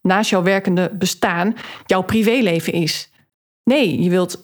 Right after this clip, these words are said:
allebei zo waardevol mogelijk maken. Dat klinkt logisch, maar dat wil toch niet iedereen. Verbaast me ook, maar het is toch zo.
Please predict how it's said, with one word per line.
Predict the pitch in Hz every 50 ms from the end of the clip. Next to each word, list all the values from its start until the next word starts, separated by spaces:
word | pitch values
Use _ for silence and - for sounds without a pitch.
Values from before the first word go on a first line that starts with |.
| _ _
allebei | - 185 190 185 240 294 302 277
zo | - 220
waardevol | 175 170 175 170 175 - - 170
mogelijk | 175 170 165 160 - 185 -
maken. | - 160 160 156 160 - - 175 - _ _ _ _ _ _ _ _ _ _ _ _ _ _
Dat | - 226
klinkt | - - 349 330 226
logisch, | 233 233 269 294 277 - - 196 220 247 - - - - _ _ _ _ _ _ _ _ _ _ _ _ _ _ _ _
maar | - 220
dat | 226 214
wil | 269 294 285
toch | 285 320 330 -
niet | 226 185 -
iedereen. | - 175 190 190 214 254 285 269 196 175 165 - - - _ _ _ _ _ _ _ _ _ _ _ _ _ _ _
Verbaast | - - - 214 254 302 330 - -
me | 277
ook, | - 254 302 349 349
maar | 269 240 247 - - - - - - - - - -
het | - 262 262 254
is | 285 254 -
toch | - 226 240 -
zo. | - 302 277 214 185 - -